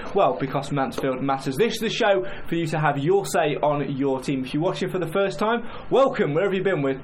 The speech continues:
in, what, episode thirty something of series two. Uh, if you're, if you're a long time, uh, viewer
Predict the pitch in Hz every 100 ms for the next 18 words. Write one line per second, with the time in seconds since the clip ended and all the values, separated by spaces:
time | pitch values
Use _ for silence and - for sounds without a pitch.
0 | - 156 156 156 - - - - 151 -
1 | - - - - 180 170 156 - - -
2 | 185 185 185 165 190 - 202 180 196 180
3 | 180 - 214 254 - 311 269 170 165 190
4 | 196 202 196 190 196 160 185 180 202 202
5 | 185 185 170 160 156 143 147 160